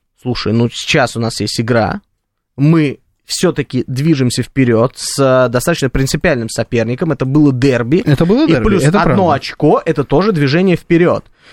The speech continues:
Speaker 1: У «Динамо» тоже такая же должна быть агония, потому что они находятся не на своём месте. У них отвратительное состояние команды.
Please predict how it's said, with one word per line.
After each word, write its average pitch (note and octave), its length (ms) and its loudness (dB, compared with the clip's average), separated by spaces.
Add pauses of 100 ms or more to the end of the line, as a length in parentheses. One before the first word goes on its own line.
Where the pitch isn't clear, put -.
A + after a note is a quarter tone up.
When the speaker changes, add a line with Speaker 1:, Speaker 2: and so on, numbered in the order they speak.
Speaker 1:
У D#3+ 140 2
«Динамо» D3+ 500 2 (160)
тоже G3+ 320 2
такая E3 340 0
же D#3+ 120 0
должна C#3 320 -2
быть B2+ 180 -4
агония, C#3+ 400 2
потому C#3 320 0
что - 160 -4
они C3 120 2
находятся B2+ 380 0
не C3+ 160 4
на C3 120 -2
своём A#2+ 260 -2
месте. A2+ 400 -2 (300)
У D3+ 120 2
них F3 260 2
отвратительное F3 1200 -2 (100)
состояние D3+ 800 0
команды. C3 640 0